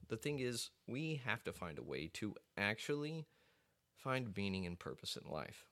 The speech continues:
And unfortunately, that's not easy to do, but, I mean, life isn't easy. And if it is, again, congratulations. Thanks for listening. <laughs> But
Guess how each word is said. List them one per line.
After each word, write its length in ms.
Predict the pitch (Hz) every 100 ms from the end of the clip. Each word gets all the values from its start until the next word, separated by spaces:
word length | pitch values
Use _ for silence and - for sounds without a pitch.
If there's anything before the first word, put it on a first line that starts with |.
| _ -
And 300 | 80 82 80 -
unfortunately, 760 | - 127 135 - 92 123 131 - - - -
that's 300 | 82 95 -
not 140 | 135 - _ _ -
easy 420 | 120 123 127 120
to 140 | 113 -
do, 360 | 139 147 143 120 - - -
but, 280 | 113 117 -
I 100 | -
mean, 320 | 98 104 104 92 - - - 101
life 380 | 104 98 - - -
isn't 280 | 101 90 - - -
easy. 500 | 92 82 69 69 - - - - -
And 100 | -
if 120 | 78 -
it 80 |
is, 380 | 104 110 107 - -
again, 400 | - 92 113 110 98
congratulations. 1040 | 87 95 95 123 107 101 92 110 98 - - - - _ _ -
Thanks 200 | 110 98
for 300 | - 92 82
listening. 440 | 64 - - - 104 - _ -
<laughs> 120 | 123
But 200 | 127